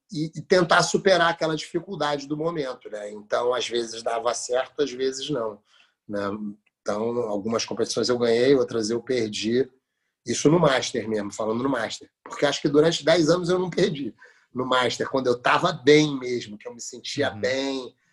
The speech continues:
Speaker 1: que eu ganhei muitos internacionais de Master mesmo, assim, peso absoluto,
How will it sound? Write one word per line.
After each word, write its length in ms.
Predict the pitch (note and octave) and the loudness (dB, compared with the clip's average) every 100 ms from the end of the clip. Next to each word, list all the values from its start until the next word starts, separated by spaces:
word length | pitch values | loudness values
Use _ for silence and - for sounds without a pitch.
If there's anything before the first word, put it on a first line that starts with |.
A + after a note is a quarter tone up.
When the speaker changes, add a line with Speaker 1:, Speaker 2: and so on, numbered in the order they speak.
| _ _ | _ _
Speaker 1:
que 80 | C3 | -10
eu 80 | A#2+ | -2
ganhei 360 | B2 B2 B2 B2 A2 _ _ _ _ _ - | 0 0 0 -2 -4 _ _ _ _ _ -16
muitos 840 | E3 C3 B2 C3 C#3+ D3+ D3+ A2+ | -12 -8 -2 4 8 8 4 0
internacionais 760 | A#2+ A#2 A2+ A#2 - A2+ A2+ A2 | 0 0 0 0 0 -2 -2 -2
de 80 | G#2+ | -2
Master 500 | A2 A2+ - G2+ G2+ | -2 -2 -4 -8 -4
mesmo, 340 | G#2+ G#2+ G#2+ | -2 -2 -4
assim, 300 | G#2 - A2 - _ _ _ - | -8 -8 -8 -10 _ _ _ 2
peso 240 | B2 A#2 | 4 4
absoluto, 880 | A#2+ - A#2 A2 C3 D#3+ C#3+ A#2 A2+ | 2 2 0 2 8 8 8 0 -10